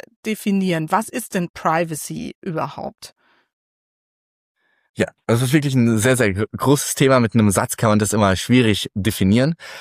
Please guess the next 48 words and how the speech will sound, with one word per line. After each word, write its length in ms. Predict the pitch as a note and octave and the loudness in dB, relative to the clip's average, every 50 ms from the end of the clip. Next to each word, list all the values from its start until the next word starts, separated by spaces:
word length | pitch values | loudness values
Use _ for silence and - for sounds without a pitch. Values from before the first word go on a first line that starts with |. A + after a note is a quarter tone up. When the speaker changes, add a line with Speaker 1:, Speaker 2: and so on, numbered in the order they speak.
| - - - | -14 -4 0
Speaker 2:
Aber 200 | - G#2 G#2 - | 2 2 2 2
wie 160 | A2 A#2+ D3 C#3+ | 2 2 2 2
ich 60 | - | 2
gesagt 300 | - B2 A#2 A2 - - | 2 0 0 0 0 -2
habe, 140 | F#2+ F2+ G2 | -4 -4 -2
halt 220 | G#2 F2+ G#2 - | -2 -2 -2 0
selber, 260 | - B2+ C#3+ C#3 C3 | 0 2 2 2 0
dass 140 | A2+ A2+ - | -2 -2 -2
man 100 | A2+ G2 | -2 -2
entscheiden 460 | D#2 G#2 G2 - - G2 A2+ C3 B2+ | -2 -4 -6 -4 -4 -2 -2 0 0
darf, 240 | A2+ G#2 G#2+ - - | 0 0 0 -2 -2
was 180 | G2 G2+ - G2 | -4 -2 0 0
möchte 300 | G2+ B2 D3+ - - C#3 | 0 0 -2 -2 -2 -2
man 160 | C3 C#3+ - | -2 -2 -2
teilen 260 | - C#3+ C3 C#3 C3+ | -2 -2 -2 -2 -4
und 160 | - A2+ G2 | -4 -4 -4
was 140 | A2 G#2+ - | -2 -2 -2
möchte 220 | A2+ G#2 - - | -2 -4 -2 -2
man 140 | F#2+ F2 F2 | -2 0 0
nicht 220 | F#2 A#2 - - - | 0 -2 -2 -4 -6
teilen. 220 | F2 A#1+ A1+ - - - - - - - - - | -8 -8 -8 -10 -16 -20 -20 -20 -20 -20 -14 -8
Das 100 | - F#2+ | -4 -2
heißt 180 | G2 F#2+ - | -2 -2 -2
zum 80 | - G2+ | 0 0
Beispiel, 380 | G2 A2+ A2+ - A2+ G#2+ G2 - | 0 0 2 0 0 0 0 -2
es 160 | G#2 - - | -4 -4 -2
gibt 240 | - A#2 - - - | -2 -4 -4 -4 -4
Personen, 560 | - G#2 F#2 G#2 A#2 B2+ C3+ C3 B2+ A#2 - - | -2 0 0 2 2 2 2 0 -2 -4 -6 -8
die 280 | F#2 G2 A2+ A2+ A2+ - | -4 -2 0 0 0 0
entscheiden 360 | A2 G2+ - G#2+ A2 A#2 A2 | -2 -2 -2 0 0 0 0
sich 200 | G#2 G#2 - - | -2 -4 -6 -6
aktiv 300 | A2 A2+ - - C3 B2 | -6 -6 -4 -4 -4 -2
dafür, 460 | - A2 G#2 - A#2 A2 G2+ G2+ - | 0 -2 0 2 2 4 4 4 2
Instagram 420 | A#2+ A#2 - - G#2 G2+ F#2+ F#2 - | 0 -4 -2 -2 0 0 0 0 -2
zu 100 | - F#2 | -2 0
nutzen 360 | G2 B2+ - - - F#3 - - - - - - - - - | 0 0 0 -2 -4 -4 -4 -8 -12 -20 -18 -20 -20 -20 -6
und 300 | - B2 B2 A#2+ - - | -2 0 0 0 0 0
die 100 | A#2 G#2+ | 0 2
wissen 260 | D3+ F#3 - - A#2 | 2 2 0 0 -4
von 200 | F2+ - G#2+ F#2+ | -2 0 0 0
den 80 | F2+ E2+ | 0 2
ganzen 340 | E2 E2+ E2+ D#2+ - - F2+ | 0 0 0 -2 -2 0 0
Nachteilen 380 | F2 E2 E2 - - E2+ E2 | 0 0 -2 -2 -2 -4 -2
von 180 | - - F#2 E2 | -2 -4 -4 -2
Instagram, 480 | - F#2+ - - F2+ E2+ E2+ E2 D#2+ D#2+ | -2 -2 0 0 -2 0 0 0 0 0
wenn 100 | E2+ E2 | 0 0
man 140 | E2 E2+ | 0 0
eben 300 | E2+ D#2+ D#2+ D#2 D2+ D#2 | -2 -2 -2 -4 -6 -8